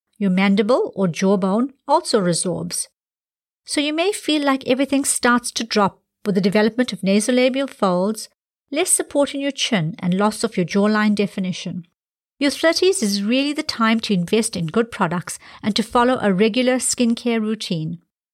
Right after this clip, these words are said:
Remember that youthful glow that I mentioned earlier?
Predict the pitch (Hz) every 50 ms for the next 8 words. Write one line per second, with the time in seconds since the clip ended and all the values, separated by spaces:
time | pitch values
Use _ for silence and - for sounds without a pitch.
0 | _ _ - 208 202 202 220 240 277 339 339 339 320 302 - 220 262 254 - -
1 | 233 220 - 202 202 214 233 220 220 226 220 208 208 208 208 - - 226 202 -
2 | 185 185 190 190 190 202 240 302